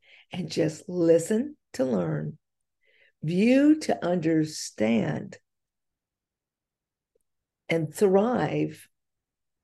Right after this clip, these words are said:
with others, and then just honestly,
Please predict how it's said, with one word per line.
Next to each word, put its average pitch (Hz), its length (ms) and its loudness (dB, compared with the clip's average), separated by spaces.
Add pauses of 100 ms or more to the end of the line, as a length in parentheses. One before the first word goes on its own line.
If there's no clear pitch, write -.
(100)
with 165 220 -2
others, 180 640 0 (1120)
and 180 200 -4
then 196 360 0 (300)
just 254 520 -2 (260)
honestly, 208 760 -2